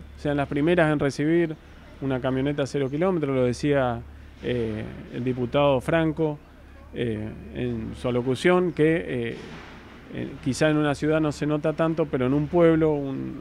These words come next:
en una localidad pequeña que nunca recibía un vehículo cero kilómetros, sino que recibía lo que iba que-, dejando otras ciudades, hoy recibe un vehículo cero kilómetros para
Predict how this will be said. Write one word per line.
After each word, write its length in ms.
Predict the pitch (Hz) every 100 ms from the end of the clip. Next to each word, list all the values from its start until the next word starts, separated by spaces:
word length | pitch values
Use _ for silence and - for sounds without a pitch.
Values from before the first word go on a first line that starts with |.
| 131
en 120 | 127 127
una 180 | 135
localidad 480 | 135 123 131 127 143
pequeña 540 | 143 143 147 151 151 151 - - - - -
que 140 | 131 123
nunca 360 | 170 202 160
recibía 500 | 143 139 147 156 175
un 100 | 143
vehículo 340 | 135 143 147 127
cero 240 | 147 143
kilómetros, 480 | 156 208 190 151 127
sino 220 | 135 135
que 140 | 135
recibía 480 | 131 127 131 139 151
lo 140 | 139 123
que 300 | 127 123 127 - - - -
iba 240 | - 143 135
que-, 180 | 139 156
dejando 840 | 143 135 165 160 151 143 135 143
otras 320 | 147 147 156
ciudades, 540 | 147 180 185 185 190 - - - -
hoy 360 | 143 151 165 185 180
recibe 360 | 143 135 170 160
un 100 | 143
vehículo 400 | 147 147 147 127
cero 240 | 156 151
kilómetros 600 | 147 160 170 165 156 147
para 320 | 135 123 117